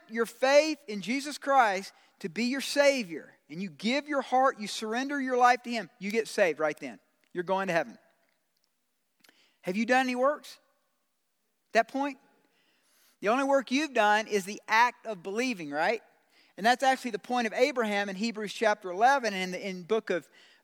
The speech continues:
book of Genesis, is that he believed. What does it say? It says he believed and it was reckoned unto him as righteousness. So when you believe, God reckons unto you, He gives to you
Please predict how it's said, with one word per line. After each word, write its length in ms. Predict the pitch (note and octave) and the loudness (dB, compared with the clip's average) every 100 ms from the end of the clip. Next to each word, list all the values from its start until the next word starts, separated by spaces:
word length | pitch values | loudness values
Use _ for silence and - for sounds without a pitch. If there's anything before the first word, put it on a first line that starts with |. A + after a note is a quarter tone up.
| - | -2
book 180 | G#3 F3+ | -2 -2
of 80 | |
Genesis, 720 | C3+ A3+ D#4+ D4+ - E3 E3 - - - | -4 -2 0 0 -2 -4 -6 -12 -20 -6
is 140 | F#3 F3+ | -6 -4
that 140 | G3 | -4
he 140 | G#3+ | -4
believed. 520 | F#3 F#3+ F#3+ B3+ C#4+ G#3 | -4 -6 -4 -2 0 0
What 80 | |
does 80 | A#3 | -4
it 60 | A#3 | -2
say? 140 | C4 | -2
It 80 | G#3 | 0
says 180 | A3 G#3+ | -4 -4
he 80 | G3 | -6
believed 680 | F#3+ G3+ D4 E4 B3+ G#3+ | -6 -4 0 0 0 -2
and 80 | G3+ | -6
it 80 | F#3+ | -10
was 160 | F3 | -10
reckoned 600 | D#3 E3 A#3+ D4 - A3 | -12 -2 2 2 -2 -4
unto 200 | G3 F#3+ | -2 -4
him 180 | F#3 G3+ | -6 -6
as 120 | F3+ | -4
righteousness. 560 | G#3 B3 C4+ G3 F3 D3+ - - - | 0 0 0 -10 -12 -16 -18 -20 -2
So 160 | A#3+ | 0
when 180 | A3+ G#3+ | 2 0
you 160 | B3 D#4 | 0 0
believe, 640 | C#4 C4+ E4 D4 A#3+ F3 | 0 0 2 2 0 4
God 280 | A#3 C4+ G#3+ | 6 6 2
reckons 800 | F#3 F#3 B3+ D4 - C4 G#3+ G3 | -4 0 4 4 2 -4 -4 -4
unto 380 | - C#4 C#4+ B3 | -2 0 0 -2
you, 300 | F#3+ E3+ F#3+ | -2 0 0
He 180 | F#3+ G#3+ | 0 -2
gives 460 | D3+ A#3+ D4 B3+ | 0 2 0 -2
to 160 | - B3 | -8 -8
you 640 | G3+ G#3 C#4 G3+ D#3+ F#3+ | -4 -2 0 0 -2 -6